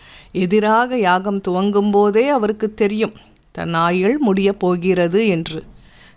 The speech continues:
விதியின் பலனை அனுபவிக்க அவர் தயாராக இருந்தார். "அப்படியே ஆகட்டும், போய் வா"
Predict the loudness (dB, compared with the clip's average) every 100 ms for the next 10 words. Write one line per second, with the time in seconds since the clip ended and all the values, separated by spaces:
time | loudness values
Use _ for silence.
0 | -4 -2 0 0 2 0 0 -2 0 0
1 | 0 0 0 0 -2 -6 -2 0 0 -4
2 | _ _ -10 -4 -4 -4 -4 0 2 2
3 | 0 2 0 -2 -8 -10 -12 -16 -20 -20
4 | -14 -12 -10 -2 0 2 2 0 -4 -10
5 | -12 -12 -4 0 0 0 -4 -4